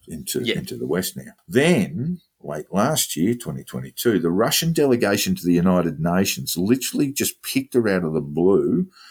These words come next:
Speaker 1: uh, to speak before the United Nations Security Council
Speaker 2: What?
Speaker 1: about American weapons being sent to Ukraine.
Speaker 2: Okay.
Speaker 1: Fortunately, the U N rejected Russia's request based on what they called Reid's lack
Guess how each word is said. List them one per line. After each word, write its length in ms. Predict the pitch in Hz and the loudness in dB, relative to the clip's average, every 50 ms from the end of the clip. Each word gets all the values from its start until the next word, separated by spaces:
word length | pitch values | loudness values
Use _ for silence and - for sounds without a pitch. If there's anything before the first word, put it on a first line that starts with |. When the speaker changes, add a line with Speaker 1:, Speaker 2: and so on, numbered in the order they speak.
| - - - - - _ _ | -20 -20 -20 -20 -20 _ _
Speaker 1:
uh, 200 | - 87 85 85 | -2 0 0 0
to 160 | 87 - - 92 | 0 0 0 0
speak 560 | - - - - - - 123 139 - - - | 2 2 0 0 2 4 4 4 2 0 -2
before 380 | 135 120 - - 120 113 113 | -2 -2 0 2 4 4 4
the 100 | 107 107 | 4 4
United 500 | 104 104 104 107 107 110 110 113 104 - - - - - _ _ - | 4 4 4 4 4 4 4 2 2 0 -2 -4 -4 -8 _ _ -2
Nations 500 | 117 113 110 113 113 - - 107 95 - | 0 2 2 4 2 2 0 0 0 0
Security 600 | - 95 - - - 147 165 196 220 226 185 143 | 0 -2 -4 -2 4 6 6 6 6 6 2 2
Council 540 | 113 113 107 87 85 82 - - 98 98 104 | 2 2 2 2 2 0 0 0 0 2 2
Speaker 2:
What? 300 | 131 135 143 151 160 190 | 2 4 4 6 6 6
Speaker 1:
about 220 | 202 - 196 - 101 104 | 4 2 2 0 -2 0
American 640 | 107 110 117 123 139 151 156 151 - 156 143 127 | 2 4 4 4 4 4 4 2 2 0 2 2
weapons 380 | 117 110 104 98 - 104 107 - | 2 2 2 2 0 -4 -4 -2
being 260 | - 104 104 107 107 | 0 0 0 2 2
sent 460 | - - - - 101 98 95 95 - | 0 0 0 2 2 2 2 0 -4
to 100 | - 101 | -4 -2
Ukraine. 760 | 98 101 107 110 107 - - - 127 156 165 - - 156 - - - | 0 2 2 2 2 0 -2 -2 0 0 2 0 0 -2 -4 -6 -4
Speaker 2:
Okay. 460 | - 160 - 165 123 113 147 220 220 - - | -4 -4 -2 -2 -4 -2 -4 -8 -8 -6 -4
Speaker 1:
Fortunately, 680 | - - 143 156 180 175 - 175 156 143 - 117 117 | 0 4 4 6 6 6 4 2 0 0 0 0 2
the 120 | 113 110 110 | 4 4 6
U 180 | 110 113 113 | 6 6 6
N 120 | 110 101 98 | 4 2 2
rejected 600 | 92 87 95 107 107 107 - - 98 87 78 - _ _ _ _ - | 0 2 2 2 2 2 2 0 0 0 -2 -4 _ _ _ _ -2
Russia's 440 | 101 110 110 - - 107 92 - 92 | 0 0 2 2 0 -2 -2 -2 0
request 500 | 92 117 120 - - 113 98 - - - | 0 -2 0 4 4 4 4 2 0 2
based 360 | 120 110 147 131 - - 117 | 2 4 4 2 2 0 0
on 100 | 101 101 | 2 2
what 160 | 101 98 - | 0 0 0
they 160 | 90 90 90 | 0 0 0
called 400 | - - - 101 95 95 90 80 | 0 0 0 2 4 4 2 2
Reid's 580 | 85 95 95 92 90 90 90 87 85 - - - | 2 4 4 6 6 6 4 2 0 -2 -4 -2
lack 380 | 87 85 92 95 95 92 - | 0 0 0 0 -2 -4 -8